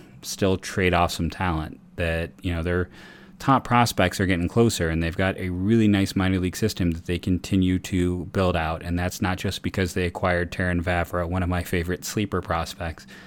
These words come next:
That is just an in general statement about this Baltimore team. So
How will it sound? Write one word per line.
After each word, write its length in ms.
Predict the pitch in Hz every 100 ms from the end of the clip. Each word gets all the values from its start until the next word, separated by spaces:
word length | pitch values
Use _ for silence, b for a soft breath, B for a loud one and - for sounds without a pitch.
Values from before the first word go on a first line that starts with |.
| B B -
That 120 | 113
is 100 | 101
just 200 | 107 -
an 120 | 95
in 140 | 90
general 460 | 85 90 92 80 78
statement 560 | - 92 92 80 82 - B B B B B - - - - - - - -
about 300 | 104 92 85
this 180 | 92 -
Baltimore 460 | 92 90 95 87
team. 360 | 87 87 85 87
So 500 | - 90 90 90